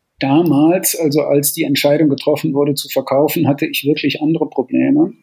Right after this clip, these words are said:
Wie gesagt, stand zwischen, äh, Überleben und, und, äh, äh, ewiger Pflegefall. Da war mir das relativ egal, so dass ich mich da nicht wirklich einbringen konnte.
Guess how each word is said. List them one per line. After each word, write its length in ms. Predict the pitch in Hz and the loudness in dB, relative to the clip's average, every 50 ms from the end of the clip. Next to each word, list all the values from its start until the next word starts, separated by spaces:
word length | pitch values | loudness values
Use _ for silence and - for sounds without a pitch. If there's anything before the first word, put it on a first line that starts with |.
| _ _ | _ _
Wie 160 | - 139 127 | -6 -6 -4
gesagt, 640 | 127 127 123 131 131 143 143 - - - - - _ _ - 175 170 160 156 147 151 175 185 165 165 165 180 180 180 _ - | -4 -4 -2 0 0 0 0 -2 -6 -12 -14 -14 _ _ -20 -20 -18 -18 -18 -20 -20 _ -20 -20 -20 -18 -16 -18 -16 _ -10
stand 440 | - - - 139 143 151 147 - - | -8 -4 0 0 0 0 0 -2 -4
zwischen, 600 | - - 143 143 - - 147 143 143 156 - - - - - - - - _ _ - | -4 -2 -2 -2 -2 0 0 0 0 -2 -4 -10 -18 -20 -20 -20 -20 -20 _ _ -6
äh, 300 | 131 135 135 127 131 175 | -2 0 2 2 2 0
Überleben 680 | 180 214 156 143 156 139 135 147 147 151 151 160 151 - | 0 -2 0 2 2 4 4 4 4 4 4 2 2 2
und, 420 | - 160 139 143 143 139 - - - | 2 4 4 4 2 0 -4 -8 -6
und, 420 | - 156 147 156 147 135 - - | -2 0 0 0 -2 -4 -6 -4
äh, 340 | 156 139 135 139 139 139 143 | -2 0 0 2 0 0 0
äh, 480 | 143 - - 151 151 143 - 147 151 - - | -2 -4 -6 -6 -4 -4 -2 -4 -4 -6 -4
ewiger 320 | 147 143 139 139 135 131 | -4 -2 -2 -2 -2 -4
Pflegefall. 720 | - - 156 170 175 175 - - - 135 131 143 170 180 - _ _ _ _ _ - - - | -4 -4 -2 -2 0 0 -2 -2 -2 -2 -2 -2 -2 -4 -6 _ _ _ _ _ -18 -10 -6
Da 220 | 131 123 127 127 | -4 -2 -2 0
war 160 | 131 135 135 135 | 0 0 2 2
mir 160 | 143 131 139 | 2 2 0
das 240 | 135 147 135 - - | 0 0 -2 -2 -2
relativ 400 | 139 135 131 131 - 143 131 - | -2 -2 -2 -2 -4 -6 -6 -8
egal, 440 | 147 139 127 123 120 127 135 151 156 | -8 -8 -6 -4 -2 0 0 0 0
so 80 | 139 143 | 0 -2
dass 200 | 139 156 131 139 | -4 -2 -2 -2
ich 100 | 147 143 | 0 0
mich 160 | 151 143 - | 0 0 -2
da 100 | - 135 | -2 0
nicht 220 | 127 135 135 - | 0 0 0 -2
wirklich 380 | - 139 - - 135 - - - | -6 -8 -8 -8 -10 -10 -10 -8
einbringen 540 | - 135 143 151 143 - 135 131 127 127 123 | -4 -2 -2 -2 -2 -2 0 2 2 2 0
konnte. 500 | 123 120 120 135 135 - - 151 - 214 | -2 -4 -6 -6 -6 -6 -6 -6 -6 -8